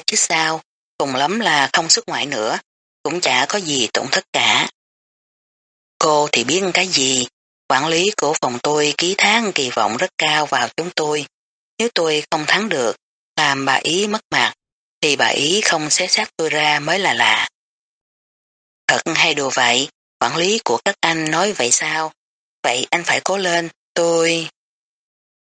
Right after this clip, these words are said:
"Cô mau nhìn đi." Giọng một người khác đột nhiên vội vàng ngắt lời bọn họ.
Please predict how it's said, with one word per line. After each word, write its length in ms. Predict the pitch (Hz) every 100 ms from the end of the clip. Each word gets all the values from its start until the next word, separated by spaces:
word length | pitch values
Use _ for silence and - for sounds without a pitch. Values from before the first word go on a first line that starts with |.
| _ - - - - _ _ _ -
"Cô 160 | 180
mau 260 | 165 160 156
nhìn 200 | 147 123
đi." 320 | 139 147 151 - _ _ _ _
Giọng 280 | 151 131 139
một 140 | 143
người 180 | 151 113 -
khác 180 | 165 214 196
đột 100 | 113
nhiên 360 | 151 156 156 151
vội 300 | 135 110 117
vàng 420 | 135 135 123 117
ngắt 140 | 127 170
lời 200 | 151 139
bọn 180 | 120 120
họ. 320 | 123 107 87